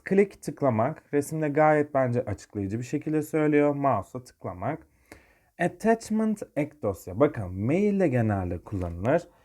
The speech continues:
Bir dosya eklemek için biz attach yaparız. Yaptığımız, yani attach demek eklemek demek. Dosyayı ekledikten sonra bu bizim attachment'ımız olur. Mesela fotoğraf ekleyebiliriz.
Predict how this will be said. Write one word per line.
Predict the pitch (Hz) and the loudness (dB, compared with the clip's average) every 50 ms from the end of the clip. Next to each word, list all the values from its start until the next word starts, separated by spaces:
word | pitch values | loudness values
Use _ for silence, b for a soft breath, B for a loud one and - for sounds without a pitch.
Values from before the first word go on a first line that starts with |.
| b b b b - | b b b b 2
Bir | 196 208 190 160 147 | 2 2 2 4 2
dosya | 175 185 180 185 - 185 - | 2 2 2 -2 -6 -6 -4
eklemek | - 147 147 147 - 160 160 165 175 180 180 | -4 -4 -6 -4 -2 -2 -2 0 -2 -4 -6
için | - - 165 165 160 156 | -8 -8 -6 -4 -4 -4
biz | 160 170 - - _ | -4 -6 -8 -6 _
attach | 135 135 127 - 160 - - - - | -2 -2 0 2 2 2 2 0 -6
yaparız. | 104 92 - - 95 92 104 135 170 175 - b b b b b b b b b _ | -6 -6 -6 -8 -4 0 2 2 2 2 0 b b b b b b b b b _
Yaptığımız, | 127 147 156 - - _ 180 185 196 208 156 | 4 4 4 2 -2 _ 0 2 2 2 2
yani | 139 127 120 110 110 | 2 2 2 2 -2
attach | - - 120 120 - 180 196 196 - - | -4 -6 -6 -6 -4 -6 -6 -6 -6 -8
demek | - 127 139 175 185 185 - - | -6 -4 -4 -4 -6 -6 -10 -8
eklemek | 127 123 117 - - 135 135 139 135 135 127 - - | -8 -8 -6 -4 -4 -2 -2 0 -2 -2 -4 -6 -10
demek. | 95 92 113 151 180 - b b b b b b - | -8 -6 -6 -6 -6 -10 b b b b b b -2
Dosyayı | 180 185 185 - - 214 208 - | 0 0 0 -4 -2 -2 -2 0
ekledikten | - 147 147 - 170 160 156 156 - 170 190 | -2 -4 -2 -2 -4 -4 -4 -6 -8 -10 -10
sonra | 170 - 170 165 170 | -6 -6 -4 -2 -2
bu | 170 170 | -2 -2
bizim | 156 151 185 202 190 - | -2 -4 -6 -8 -6 -8
attachment'ımız | - 123 123 - 165 - - - 110 98 95 90 - 101 95 92 90 | -8 -8 -4 -4 -4 -4 -4 -6 -6 -6 -6 -6 -8 -10 -10 -6 -6
olur. | 95 92 95 104 | -6 -6 -4 -6
Mesela | 120 131 127 - 143 | -6 -6 -6 -8 -10
fotoğraf | 143 - 151 147 151 156 151 151 147 156 | -6 -6 -6 -4 -2 -2 -2 -2 -2 -4
ekleyebiliriz. | 147 147 _ - 147 147 147 143 147 147 147 143 147 147 143 | -6 -6 _ 0 0 2 2 2 2 2 4 4 4 2 2